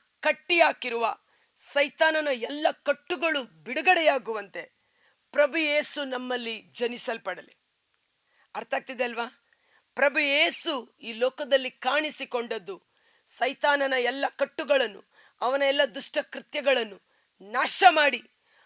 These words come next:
ಅವನ ವಶದಲ್ಲಿದ್ದ ತನ್ನ ಜನರನ್ನ ಬಿಡುಗಡೆ ಮಾಡುವುದಕ್ಕಾಗಿ. ಈ ಕ್ರಿಸ್ತ ಜಯಂತಿಯ ಹಬ್ಬದ ಸಮಯದಲ್ಲಿ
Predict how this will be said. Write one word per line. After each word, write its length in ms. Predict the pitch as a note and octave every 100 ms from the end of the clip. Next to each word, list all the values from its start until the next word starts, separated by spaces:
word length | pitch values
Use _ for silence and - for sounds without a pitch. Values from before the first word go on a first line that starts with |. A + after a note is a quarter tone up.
| _
ಅವನ 260 | G#3 B3 C4+
ವಶದಲ್ಲಿದ್ದ 840 | G#3+ F3 D#4+ G4 E4+ E4+ D#4 B3+ B3 - _ _ _ _ _ _ _
ತನ್ನ 280 | B3 C#4+ D4 D4+
ಜನರನ್ನ 640 | F3 - C4 D#4 D#4 C#4+
ಬಿಡುಗಡೆ 540 | B3+ F3 A#3+ C4 C#4 B3+
ಮಾಡುವುದಕ್ಕಾಗಿ. 920 | A3 G#3+ G#3 G3 G3 - F3+ F3+ _ _ _ _ _ _ _ _ _ _ _ _ -
ಈ 80 | A#3+
ಕ್ರಿಸ್ತ 360 | B3 C#4 - C#4
ಜಯಂತಿಯ 460 | B3+ B3+ B3 B3 B3
ಹಬ್ಬದ 320 | A3+ - C4 B3+
ಸಮಯದಲ್ಲಿ 720 | - A#3+ B3+ A#3+ A#3 F#3+